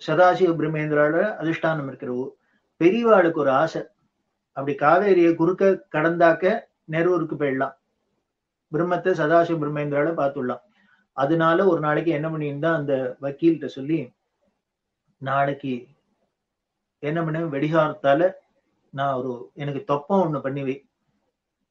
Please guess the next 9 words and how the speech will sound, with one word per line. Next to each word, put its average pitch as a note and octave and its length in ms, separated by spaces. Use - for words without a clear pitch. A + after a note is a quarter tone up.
அந்த D3 180
தொப்பத்துல E3+ 580
இங்கேருந்து D3+ 320
நேர D3+ 260
காவேரியை D#3+ 520
கிராஸ் C#3+ 320
பண்ணி D#3+ 260
அக்கறைக்கு E3+ 460
போயிடுறேன், B2+ 380